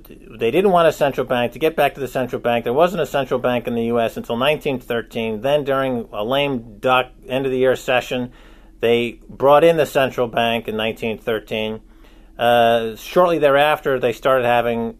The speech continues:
financial calamities. They had a big one in nineteen twenty-nine, the collapse of the stock market, a direct result of the creation of the central bank in nineteen thirteen.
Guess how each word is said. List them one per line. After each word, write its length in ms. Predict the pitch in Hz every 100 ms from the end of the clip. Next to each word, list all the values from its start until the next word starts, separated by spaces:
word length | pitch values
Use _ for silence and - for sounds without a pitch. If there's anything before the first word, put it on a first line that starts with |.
| -
financial 460 | 127 131 143 127
calamities. 720 | 110 131 135 135 120 120 139
They 120 | 127 110
had 160 | 117
a 60 | 117
big 240 | 110 147
one 180 | 139 123
in 100 | 120
nineteen 360 | 117 120 131 117
twenty-nine, 460 | 123 117 139 135
the 60 | 110
collapse 380 | - 120 117 113
of 40 |
the 60 | 107
stock 360 | - 120 135
market, 280 | 113 110 127
a 60 | 110
direct 320 | 110 120 123
result 320 | 110 120 110
of 160 | 110 156
the 80 |
creation 480 | 139 110 104 101 110
of 140 | 104 98
the 80 |
central 340 | 95 107 101 98
bank 220 | 104 98
in 80 | 101
nineteen 360 | 98 98 104
thirteen. 520 | 95 107 101 120 127